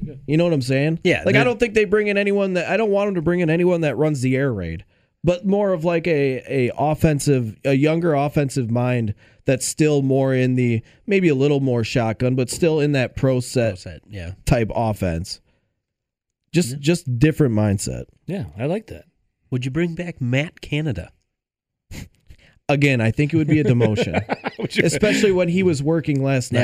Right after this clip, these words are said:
Speaker 2: night
Speaker 3: know.
Speaker 2: on Monday
Speaker 3: I
Speaker 2: Night
Speaker 3: know.
Speaker 2: Football.
Speaker 1: Would you bring back Matt Canada?
Speaker 2: But that just shows how good some of the coaches the Badgers in the last two decades have had.
Speaker 1: They've had phenomenal
Speaker 2: A lot of,
Speaker 3: Yeah.
Speaker 2: a lot of guys in the N F L, a lot of guys at head coaching jobs in Division One.
Speaker 3: Yep.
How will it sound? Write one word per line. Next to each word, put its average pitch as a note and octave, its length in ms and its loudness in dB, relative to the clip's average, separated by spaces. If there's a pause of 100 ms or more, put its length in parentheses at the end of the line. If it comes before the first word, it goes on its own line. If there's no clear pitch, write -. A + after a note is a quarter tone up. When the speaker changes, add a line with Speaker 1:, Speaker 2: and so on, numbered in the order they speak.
Speaker 2:
night F2 100 -4
Speaker 3:
know. A#2+ 60 -2
Speaker 2:
on B2 80 0
Monday A#2+ 220 2
Speaker 3:
I - 20 2
Speaker 2:
Night A2+ 160 0
Speaker 3:
know. G#2+ 80 -6
Speaker 2:
Football. G2 340 -6
Speaker 1:
Would B2 180 -4
you G#3 80 0
bring A3+ 200 2
back A3+ 240 -2
Matt G3 360 -4
Canada? G2+ 600 -8
Speaker 2:
But G#3 140 2
that A3 180 2
just A#3 160 0
shows F#3+ 260 2
how D#3+ 160 2
good C#3+ 240 2
some C#3+ 180 0
of C3+ 80 2
the A#2+ 140 0
coaches A#2+ 540 0 (180)
the A#2+ 160 2
Badgers A2 540 0
in A#2 40 0
the G#2+ 60 0
last A2 300 0 (220)
two C3 120 4
decades A2 440 0
have F#2 80 -6
had. G2+ 360 -6
Speaker 1:
They've A#2+ 140 -2
had B2 160 0
phenomenal A#2 480 -6
Speaker 2:
A A2 40 -8
lot D3 200 0
of, C3 40 2
Speaker 3:
Yeah. A#2+ 120 2
Speaker 2:
a - 20 2
lot D#3+ 180 0
of D#3 60 -2
guys D3+ 340 0
in D3 100 0
the C3 100 0
N C#3+ 80 0
F C3+ 180 -2
L, C3 400 0 (260)
a A#2 120 -2
lot B2+ 180 0
of C3 80 0
guys C3 360 0
at A2+ 360 -2
head B2 240 0
coaching B2+ 380 0
jobs A#2+ 340 -2
in A#2 80 0
Division A2 380 -2
One. G#2+ 340 -2
Speaker 3:
Yep. C#3+ 220 -10